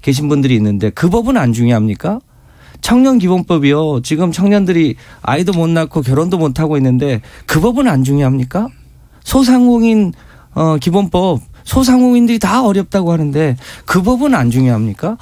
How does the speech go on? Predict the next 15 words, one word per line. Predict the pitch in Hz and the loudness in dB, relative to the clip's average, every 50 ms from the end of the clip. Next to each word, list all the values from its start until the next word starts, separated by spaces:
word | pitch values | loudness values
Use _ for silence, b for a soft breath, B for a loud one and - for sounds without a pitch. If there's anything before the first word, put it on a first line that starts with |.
| B B B B B - | B B B B B -2
왜 | - 262 294 | -2 0 0
그 | - - 180 | 0 -2 -2
법은 | 175 208 214 214 202 | 0 0 0 0 0
막고 | 175 135 - 131 185 175 | 0 0 0 0 0 0
있으면서 | 147 127 - - 131 123 110 101 - 101 92 B B B B B B B B B | 0 -2 -2 -2 0 0 0 -2 -4 -6 -8 B B B B B B B B B
민식이법이 | - 156 170 170 180 185 185 - 185 180 170 165 | -2 -2 0 0 0 -2 -2 0 0 0 0 2
문제가 | 139 131 135 135 160 160 156 | 2 2 2 2 0 0 0
되니까 | 143 147 135 135 127 147 131 110 | 0 0 -2 -2 0 -2 -4 -2
그것만 | - - 156 190 208 214 214 185 | -2 -2 -2 0 0 0 0 0
처리하자? | - 165 165 165 165 156 139 - 196 220 214 B B B B B | 0 0 0 0 0 -2 -2 -2 -2 -4 -4 B B B B B
이렇게 | - 277 277 294 - - 277 | -2 -2 -2 -2 0 0 2
얘기하는 | 220 175 160 165 185 180 185 190 | 2 2 0 0 -2 0 0 0
것 | 196 - | -2 -2
자체가 | - 113 - - - 156 139 143 131 | -2 -4 -4 -2 -2 -2 -2 -2 -2
저는 | 123 143 131 131 131 123 117 | 0 0 0 2 2 0 0